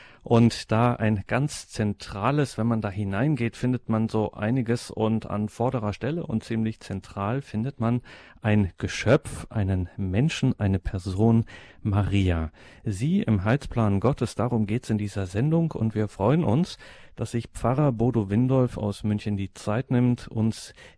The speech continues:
dieses Geheimnis des Glaubens etwas näher zu bringen, zu erläutern. Wir haben ihn in der Münchner Pfarrei Christus Erlöser telefonisch erreicht. Grüß Gott und guten Abend, Pfarrer Windolf.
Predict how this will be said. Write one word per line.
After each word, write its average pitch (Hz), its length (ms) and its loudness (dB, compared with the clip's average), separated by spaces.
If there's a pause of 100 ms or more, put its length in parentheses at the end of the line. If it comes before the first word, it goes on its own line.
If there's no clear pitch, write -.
(100)
dieses 139 640 0
Geheimnis 110 440 0
des - 140 -6
Glaubens 101 400 -4
etwas - 540 -8
näher 110 400 0
zu 101 280 -8 (100)
bringen, 139 600 4 (100)
zu 113 300 -2
erläutern. 113 680 2 (380)
Wir 107 120 0
haben 110 180 4
ihn 110 120 4
in 107 100 2
der 104 120 2
Münchner 104 360 0
Pfarrei 92 380 -4
Christus - 460 -10
Erlöser 98 500 -4
telefonisch 95 640 -8
erreicht. 101 560 -4
Grüß - 220 -4
Gott 117 200 -2
und 107 140 -2
guten 113 180 0
Abend, 101 340 0
Pfarrer 110 360 -2
Windolf. 95 480 0